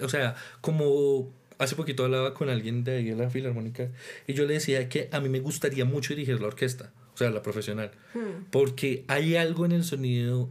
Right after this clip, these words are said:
Speaker 1: hay algo en lo que yo he sentido desde esa primera vez que estuve ahí, que, que siempre he sentido un cariño, digamos, como familiar con la orquesta,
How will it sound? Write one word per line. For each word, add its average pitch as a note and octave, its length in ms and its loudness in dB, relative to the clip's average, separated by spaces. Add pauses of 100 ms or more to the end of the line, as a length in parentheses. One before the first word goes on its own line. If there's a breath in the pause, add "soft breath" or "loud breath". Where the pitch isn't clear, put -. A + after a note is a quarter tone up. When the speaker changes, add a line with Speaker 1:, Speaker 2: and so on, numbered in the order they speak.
(120)
Speaker 1:
hay C3+ 240 2
algo C#3 420 -2
en C#3 300 -4
lo B2+ 260 2
que B2 180 0
yo A2+ 180 -2
he - 40 0
sentido C3+ 580 -2 (240 loud breath)
desde C#3 320 2
esa B2+ 200 0
primera C3 260 -2
vez A#2+ 120 -2
que C3 100 -2
estuve C3+ 280 0
ahí, E3 220 -2 (600 loud breath)
que, A#2 800 0 (520)
que D3 160 -2
siempre E3 520 0
he E3+ 60 0
sentido E3+ 280 0
un E3+ 100 0
cariño, E3 480 0 (640 loud breath)
digamos, C3 500 0
como D3+ 200 -2
familiar C3 640 2
con B2+ 120 0
la A#2+ 40 2
orquesta, - 420 -4